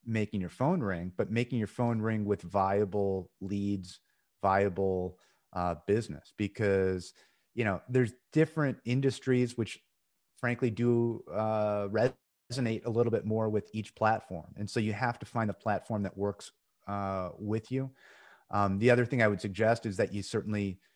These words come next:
um, hire someone or, or get f-, help from someone who has experience with these,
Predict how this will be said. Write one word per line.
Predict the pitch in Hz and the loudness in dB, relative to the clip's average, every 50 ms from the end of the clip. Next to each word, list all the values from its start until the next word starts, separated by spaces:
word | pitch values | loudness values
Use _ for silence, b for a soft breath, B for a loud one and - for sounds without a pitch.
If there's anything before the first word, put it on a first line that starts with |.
| _ _ _ _ _ _ | _ _ _ _ _ _
um, | 101 98 95 92 92 87 - _ _ _ _ _ _ _ _ _ _ _ _ | -2 -2 0 -2 -2 -6 -10 _ _ _ _ _ _ _ _ _ _ _ _
hire | - - - - 107 117 120 120 117 117 107 | -14 -14 -6 0 2 4 4 6 4 2 0
someone | - - 120 107 104 101 98 98 98 101 101 | 0 0 0 0 2 2 0 0 0 0 0
or, | 95 90 87 - - | -2 -2 -2 -4 -2
or | 104 101 92 | -2 -2 -2
get | 82 - 113 113 101 | 2 2 2 2 2
f-, | - - - _ _ - | 0 -8 -20 _ _ -16
help | - - 120 117 113 - - | -4 0 0 0 0 -2 -4
from | 113 104 | -6 -6
someone | - - 110 98 98 98 | -4 -4 -4 -2 -2 -2
who | 92 104 107 | -2 -2 -2
has | 98 85 | -2 -2
experience | 95 90 - - - 101 98 104 107 107 - | -4 -8 -10 -8 -6 -4 -4 -4 -4 -6 -6
with | 120 120 113 - | -6 -6 -6 -4
these, | 120 120 120 123 123 - | -4 -4 -4 -6 -8 -14